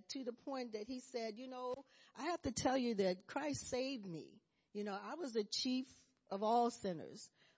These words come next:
but this word, this Christ saved me." And so that's not much different for us today. You know, it's Christ that saved us. It's the word and the word that,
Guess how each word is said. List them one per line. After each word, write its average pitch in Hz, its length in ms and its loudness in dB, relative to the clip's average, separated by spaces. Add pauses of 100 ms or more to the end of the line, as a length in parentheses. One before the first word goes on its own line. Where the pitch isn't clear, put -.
(120)
but 190 280 0 (340)
this 262 540 0 (380)
word, 196 540 0 (100)
this 269 280 4
Christ - 720 -6 (460)
saved 240 520 2
me." 147 340 -8 (2000)
And 208 120 -2
so 220 140 0
that's 240 240 2
not 240 240 2
much 233 200 2 (100)
different 214 320 -2
for 180 180 -6
us 208 160 -4
today. 202 460 -6 (680)
You 190 120 -6
know, 180 160 -2
it's 202 260 0
Christ 220 460 -8
that 175 100 -4
saved 196 460 -2
us. - 340 -12 (320)
It's 180 140 -4
the 208 80 -4
word 190 560 2 (800)
and 180 260 -8
the 180 60 -8
word 196 400 -2
that, 175 160 -4